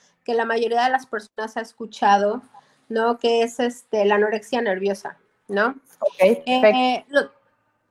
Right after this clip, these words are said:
Speaker 1: ajá, la no-, la anorexia, ¿quieres que contestemos esa pregunta?
Speaker 2: Sí, porque me llamó la atención. Dice Jesús, "Disculpen, una pregunta, no tienes que disculparte de nada, para eso está terapia de corazón", o más bien los especialistas que vienen a terapia de corazón.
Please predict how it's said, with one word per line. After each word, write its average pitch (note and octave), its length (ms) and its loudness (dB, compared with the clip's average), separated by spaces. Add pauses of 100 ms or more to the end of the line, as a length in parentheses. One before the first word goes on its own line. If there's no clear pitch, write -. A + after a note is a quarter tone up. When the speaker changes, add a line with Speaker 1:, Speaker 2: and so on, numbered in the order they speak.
(440)
Speaker 1:
ajá, A#3 380 -2
la A#3 160 0
no-, A3+ 200 -6
la B3 160 0
anorexia, C#4+ 840 -2 (440)
¿quieres C#4 220 -4
que B3+ 60 -20
contestemos A#3 380 -8
esa G3 180 -6
pregunta? G3+ 340 -12 (760)
Speaker 2:
Sí, A#3 260 4
porque G3+ 180 0
me G3 100 -2
llamó G3+ 120 0
la A3 60 4
atención. G3 440 0
Dice C#4 540 2 (220)
Jesús, A3 500 2 (520)
"Disculpen, A3+ 460 4
una G#3 160 2
pregunta, F#3+ 400 4
no D#3 160 -2
tienes E3+ 380 -12
que C4+ 100 -2
disculparte G3 680 -4
de G3 100 -2
nada, B3+ 300 4
para F3+ 220 10
eso A3+ 200 4
está G#3 240 2
terapia G3 360 4
de F3 120 6
corazón", E3 580 -2
o F#3 80 -4
más G#3+ 180 6
bien A3+ 120 6
los G#3+ 120 2
especialistas G#3+ 800 0
que E3+ 100 2
vienen F3 220 -2
a F3 40 -6
terapia D#3+ 340 2
de E3+ 60 0
corazón. B3 380 2